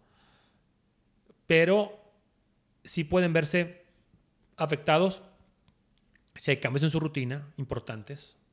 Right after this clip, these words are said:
hay un de-, que haya un desapego y de repente yo estuve con mi mamá todo el tiempo y de repente ya no está ahí. Pueden estar irritables, llorar, tener problemas del sueño, despertarse, a, empezar a despertar en la noche,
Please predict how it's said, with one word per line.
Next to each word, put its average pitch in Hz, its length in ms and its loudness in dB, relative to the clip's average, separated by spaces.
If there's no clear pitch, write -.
hay 143 120 -4
un 131 100 -4
de-, 151 140 -6
que - 100 0
haya 131 180 2
un 147 80 2
desapego 143 540 2
y 139 40 6
de 127 100 4
repente 131 280 -4
yo 156 60 0
estuve 156 300 0
con 151 140 -4
mi 131 60 -6
mamá 127 220 -4
todo 151 120 -2
el 147 80 -2
tiempo 147 240 -6
y 156 40 0
de 139 40 0
repente 135 520 -8
ya 131 100 -4
no 139 80 -4
está 143 160 -4
ahí. 127 300 -2
Pueden 139 160 0
estar 135 180 -4
irritables, 139 760 0
llorar, 127 500 2
tener 131 200 0
problemas 143 300 0
del 135 120 -2
sueño, 131 520 -4
despertarse, 131 480 -2
a, 135 100 -2
empezar 127 280 -4
a 143 40 0
despertar 131 380 -2
en 135 100 0
la 131 60 -2
noche, 127 600 -2